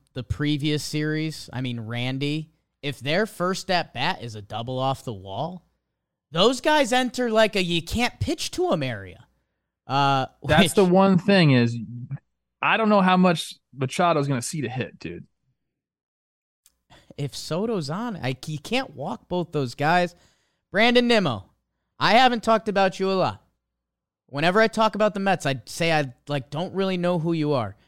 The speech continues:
Speaker 1: You had a good last week leading into this. You're entering free agency. You're the leadoff guy. You get at bats before Lindor, McNeil, Alonso. Have a series. Be Trey Turner from that Nationals team,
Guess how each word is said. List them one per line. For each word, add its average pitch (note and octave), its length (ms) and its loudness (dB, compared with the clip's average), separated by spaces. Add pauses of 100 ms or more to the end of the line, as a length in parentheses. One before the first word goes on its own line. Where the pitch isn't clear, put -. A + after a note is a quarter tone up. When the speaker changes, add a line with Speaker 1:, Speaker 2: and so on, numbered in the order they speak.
(100)
Speaker 1:
You C#3 140 -2
had D#3+ 280 4
a G#3 60 4
good F#3 240 -2
last F3+ 340 2
week E3+ 220 -4
leading D#3 300 -4
into B2+ 260 -8
this. F#2+ 300 -18 (300)
You're C3+ 180 -4
entering F3 440 -2
free F#3 260 -2
agency. A#2+ 640 -4 (400)
You're F3 200 0
the C4 120 6
leadoff F3 520 0
guy. F2+ 200 -16
You C#3 200 -4
get C4+ 160 2
at B3+ 140 -2
bats A3 300 -2
before F3 600 -6 (320)
Lindor, E3+ 520 -4 (140)
McNeil, D#3+ 600 -4
Alonso. D3 640 0 (420)
Have F3+ 300 2
a C4+ 80 2
series. G#3+ 680 -2 (880)
Be G#3+ 220 2
Trey A#3 380 2
Turner G#3+ 480 -2
from D#3+ 280 -4
that D#3 220 0
Nationals D#3 640 -4
team, G#2 340 -12